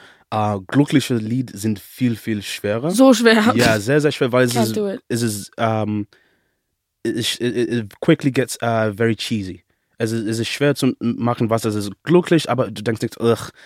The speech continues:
Speaker 1: that's
Speaker 2: Ja.
Speaker 1: really, ugh, I don't wanna listen to that again.“
Speaker 2: Ja.
Speaker 1: Also das ist, die, ich, ich glaub, dieses Gefühl ist, ähm, natürlich sehr, sehr, ähm,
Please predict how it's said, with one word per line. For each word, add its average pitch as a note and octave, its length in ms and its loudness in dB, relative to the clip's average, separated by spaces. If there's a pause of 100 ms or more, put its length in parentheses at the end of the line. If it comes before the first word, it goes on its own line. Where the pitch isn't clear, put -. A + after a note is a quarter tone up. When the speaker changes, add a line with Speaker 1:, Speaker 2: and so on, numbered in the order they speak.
(120)
Speaker 1:
that's A2+ 140 -2
Speaker 2:
Ja. F3+ 140 0
Speaker 1:
really, A2 280 0
ugh, A2 60 -2 (100)
I G#2+ 40 -2
don't G#2+ 80 -2
wanna A2 120 0
listen G#2 240 -4
to G2 80 -6
that G2 120 -4
again.“ F#2+ 260 -4 (100)
Speaker 2:
Ja. - 240 -12
Speaker 1:
Also A#2+ 160 2
das D#3 180 2
ist, C#3 180 -8 (160)
die, A2 260 -12
ich, - 160 -12
ich A2+ 80 -6
glaub, C3 160 0
dieses B2 160 -4
Gefühl A#2+ 540 0
ist, G#2 220 -6
ähm, G2 720 -4
natürlich G#2 440 -4
sehr, A2 160 0
sehr, G2 360 -2
ähm, G2 340 -4